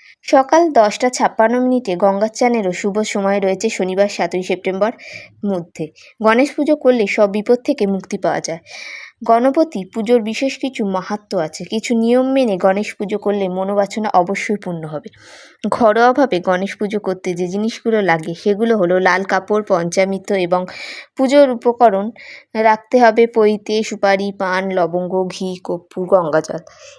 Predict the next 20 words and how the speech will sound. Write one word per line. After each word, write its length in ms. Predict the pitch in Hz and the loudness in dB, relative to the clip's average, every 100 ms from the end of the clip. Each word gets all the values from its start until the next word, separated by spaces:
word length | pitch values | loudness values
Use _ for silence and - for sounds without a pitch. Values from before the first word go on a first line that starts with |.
| - | 2
এই 100 | 285 | 2
সামান্য 420 | - 233 226 277 | 4 4 4 4
উপকরণ 420 | 294 226 220 233 | 2 2 4 4
দিয়ে 140 | 254 214 | 2 0
সিদ্ধিদাতা 560 | - 208 214 220 214 | 0 -2 2 2 2
গণেশের 360 | 214 - 180 185 | 2 0 0 -4
পুজো 280 | 185 180 180 | -4 -4 -4
সম্ভব। 380 | 175 160 165 160 _ - - | -2 -6 -6 -14 _ -20 0
এছাড়া 300 | 294 427 427 370 | 4 6 6 8
রয়েছে 300 | 269 254 254 | 6 6 0
ফুল, 320 | - 233 214 | 2 0 4
দুর্ভঘাস 640 | 208 185 202 196 185 - - | 4 4 0 -2 -4 -2 2
আর 120 | 208 | 4
লাগে 280 | 196 175 202 | 4 2 -4
ফল, 360 | - 185 190 | 2 4 4
কলা। 420 | 226 190 160 165 - - - - - | 2 2 2 0 -2 -18 -20 -20 -4
কলা 200 | 247 277 | 2 2
দিয়ে 180 | 320 349 | 4 2
পুজো 300 | 339 226 220 | 0 0 0
দিলে 260 | 202 202 | 2 0